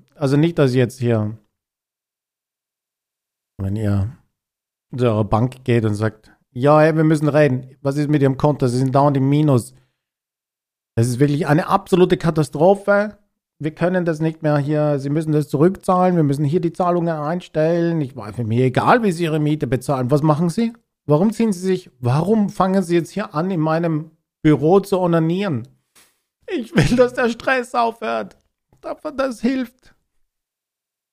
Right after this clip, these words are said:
Meine Probleme sollen verschwinden. Dann auch Blickkontakt halten. Und, ähm, das ist für die Intensität, der, damit, damit du auch wirklich geheilt wirst.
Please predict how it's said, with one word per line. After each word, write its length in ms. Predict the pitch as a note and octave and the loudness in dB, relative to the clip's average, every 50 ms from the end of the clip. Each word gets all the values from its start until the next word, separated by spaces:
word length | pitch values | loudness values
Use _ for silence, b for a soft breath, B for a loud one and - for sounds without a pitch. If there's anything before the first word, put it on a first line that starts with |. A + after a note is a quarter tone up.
| _ _ _ _ B B B B B B B B | _ _ _ _ B B B B B B B B
Meine 200 | C#4 A#3+ A#3 A3 | -8 -8 -8 -8
Probleme 640 | - - F3+ _ - B3 A#3+ A#3 G#3+ F#3 E3+ C#3+ - B B B B B | -10 -12 -10 _ 0 2 2 4 4 4 4 2 2 B B B B B
sollen 200 | - C#4+ B3+ G3 | -6 -6 -6 -4
verschwinden. 800 | - G#3 D#3+ - - A#3+ D#4 D#4 C4+ G#3 G3 C#3 B2 G#2+ G2+ - - _ _ | -6 -8 -8 -8 -8 -6 -6 -6 -6 -6 -4 -6 -6 -6 -8 -12 -18 _ _
Dann 140 | - A#2 A2+ | -2 0 0
auch 140 | A2 - - | 0 -2 -2
Blickkontakt 800 | - A#2+ B2+ B2+ - _ - D3+ B2+ - C3+ C3+ C3 - - | 0 0 0 -2 -4 _ -4 -4 -2 -2 -4 -6 -6 -8 -2
halten. 480 | C3 B2+ B2 A#2+ A#2+ _ C#3 C#3 D3 D3+ _ _ _ _ _ _ _ _ _ _ _ _ _ _ _ _ _ _ _ _ _ _ _ _ _ _ _ _ _ | 0 0 0 0 -2 _ -10 -10 -10 -10 _ _ _ _ _ _ _ _ _ _ _ _ _ _ _ _ _ _ _ _ _ _ _ _ _ _ _ _ _
Und, 160 | G2+ G2+ G#2 | -10 -8 -6
ähm, 640 | G2 G2 - A#2+ A2+ G2+ G2+ G2+ G2+ G2+ G#2 B2+ D#3 _ | -8 -8 -8 -8 -8 -8 -6 -6 -8 -10 -12 -14 -18 _
das 300 | _ C3 A2+ A#2 G#2 F#2+ | _ -2 0 0 0 2
ist 180 | G#2 G2+ G2 - | -2 -6 -8 -8
für 120 | _ - | _ -8
die 140 | G2+ G2+ G2+ | -6 -6 -6
Intensität, 840 | G2+ G2 _ - G#2 G2+ - A2 G2+ _ - A#2 A#2 A2+ A2+ - - _ _ _ - | -6 -10 _ -8 -8 -8 -6 -10 -12 _ -8 -6 -6 -6 -6 -10 -20 _ _ _ -12
der, 260 | C#2+ C2+ C2+ C2+ - - _ _ _ _ _ _ _ | -10 -10 -10 -12 -14 -20 _ _ _ _ _ _ _
damit, 360 | - - B2 - _ _ - F#2+ B2+ _ _ | -14 -14 -14 -16 _ _ -20 -20 -20 _ _
damit 320 | C3 A#2 A#2+ - - - | -2 -2 -2 -4 -2 -2
du 60 | A#2+ A2+ | -2 -2
auch 120 | A2 G#2+ | 0 0
wirklich 280 | B2 A#2 - A#2 - - | -2 -2 -2 -4 -4 -2
geheilt 440 | A2+ G#2 G#2 A2 A2 A2+ A#2 - | -2 -2 0 -2 -2 -4 -6 -12
wirst. 260 | A#2 A#2 B2+ - _ | -14 -14 -14 -16 _